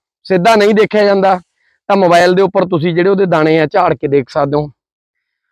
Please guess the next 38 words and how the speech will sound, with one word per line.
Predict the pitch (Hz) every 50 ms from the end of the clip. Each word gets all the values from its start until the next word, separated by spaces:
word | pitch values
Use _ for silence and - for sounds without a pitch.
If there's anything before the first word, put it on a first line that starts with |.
| _ -
ਅਗਰ | - 170 180 214 202
ਛੇ | - - 202 180 190
ਤੋਂ | 190 175 208 196
ਵੱਧ | 165 170 180 185 180 208
ਤੁਹਾਨੂੰ | 147 - _ _ _ _ _ _ - 185 180 175 170 165
ਦੇਖਣ | 160 165 - - 175
ਨੂੰ | 156 175 180 170
ਮਿਲ | 151 147 143
ਰਹੇ | 139 147 156 170 160
ਆ। | 147 117 - _ _ _ _ _ _ _ _ - - _ _ _ _ _ _ _ _ _ _ _ _ _ _ _ _ _ _ -
ਤਾਂ | 208 220 214
ਵੀਰ | 196 220 -
ਬਣ | 214 226 220 202
ਕੇ | - 233 240
ਦੇ-, | 226 196 208 214 214 202 202
ਧਿਆਨ | 185 - 233 220 214
ਰੱਖਿਓ | 202 - - - 233 214
ਵੀ | 233 233 233
ਉਸ | - - - 254 240 247 - -
ਟਾਈਮ | 240 233 226 226
ਤੇ | 214 220
ਤੁਹਾਨੂੰ | 202 202 208 214 202
ਜਿਹੜੀਆਂ | 196 202 226 226
ਦਵਾਈਆਂ | 190 190 185 170 180 180 190
ਉਹ | 196 202
ਕਰਨੀਆਂ | - 190 180 165 170 170 180 180
ਪੈ | 170 170 165
ਸਕਦੀਆਂ, | 160 - 170 160 165 165 170 175 170 151 _ _ _ _ _ _ _ -
ਜਿਹਦੇ | 156 180 196 202
ਵਿੱਚ | 190 185 165 - 190 190 190 - - _ _ _ _ _ _ _ _ _ - - - - - _ _ _ -
ਪੈਕਸਾਲੋਨ | 160 156 - - 196 180 185 185 190
ਹੋ | 190 190 180
ਸਕਦੀ | 143 196 160 175 170 185 180
ਹੈ, | 180 175 160 - _ _ _ _ _ _ _ _ _ _ _ _ _ _ _ _ _ _ -
ਚੈਸ | - 190 185 180 - -
ਹੋ | 226 202 185
ਸਕਦੀ | 190 190 180 185 185 196 190
ਹੈ, | 185 175 165